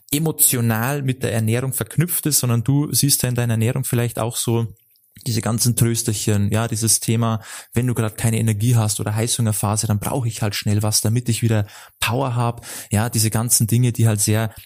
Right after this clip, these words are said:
emotional verknüpft sind. Und da haben wir auch oft so ein bisschen, das, die nehmen wir nicht so richtig wahr. Aber externe Person sieht da natürlich neutral auf deine Ernährung und kann dir auch sagen, hey, schau mal her, das mag dir vielleicht in dem Moment gut tun, aber das ist nicht wirklich gut für deinen Zustand.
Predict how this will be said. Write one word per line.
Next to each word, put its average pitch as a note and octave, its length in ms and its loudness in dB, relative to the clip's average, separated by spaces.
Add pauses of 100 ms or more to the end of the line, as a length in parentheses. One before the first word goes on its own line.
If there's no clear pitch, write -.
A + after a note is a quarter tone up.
emotional A#2 680 0
verknüpft - 540 -4
sind. G#2+ 240 2
Und G#2 120 -2
da G#2 100 0
haben A2 120 0
wir B2 80 0
auch G#2+ 140 -4
oft - 200 -8
so G2 100 -2
ein - 20 -4
bisschen, A2+ 340 0
das, G2+ 220 0
die G#2+ 100 2
nehmen A2 240 4
wir A#2 60 2
nicht G#2+ 160 2
so - 100 0
richtig G#2+ 340 -2
wahr. G#2 300 0 (260)
Aber G#2 220 0
externe A2 380 0
Person A2+ 420 2
sieht A2+ 240 4
da A2 60 0
natürlich G#2+ 580 -2
neutral A2+ 760 2
auf - 260 -4
deine G2+ 340 -2
Ernährung G2+ 400 0
und G#2 120 -4
kann A#2 200 -4
dir A2+ 120 -2
auch G#2 40 -4
sagen, A2 280 -2
hey, A2+ 140 2
schau A2 140 0
mal G#2+ 160 2
her, A#2+ 280 0 (720)
das A2+ 160 2
mag A#2 280 -2
dir B2 120 2
vielleicht G#2+ 320 0
in G#2 80 2
dem A2+ 140 2
Moment G#2 240 2
gut D3 220 0
tun, A2+ 320 2
aber G2+ 260 -2
das - 240 0
ist A#2 320 2
nicht A#2 240 0
wirklich G#2+ 300 -2
gut A2 180 0
für - 120 -4
deinen F2+ 240 -2
Zustand. - 520 -4